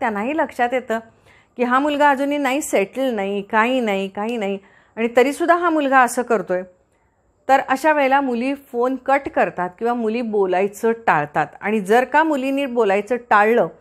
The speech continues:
म्हणजे ह्यांचा लगेच प्रेमभंग झाल्यासारखं ही वागायला लागतात,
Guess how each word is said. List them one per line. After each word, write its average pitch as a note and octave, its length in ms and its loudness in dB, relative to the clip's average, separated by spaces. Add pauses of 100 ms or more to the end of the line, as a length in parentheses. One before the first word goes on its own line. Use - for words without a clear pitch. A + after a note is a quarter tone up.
(480)
म्हणजे G#3 200 0
ह्यांचा A#3 380 2
लगेच B3 260 0
प्रेमभंग A#3+ 580 0
झाल्यासारखं C#4 640 0
ही B3+ 140 -6
वागायला A3 380 2
लागतात, C4 280 -4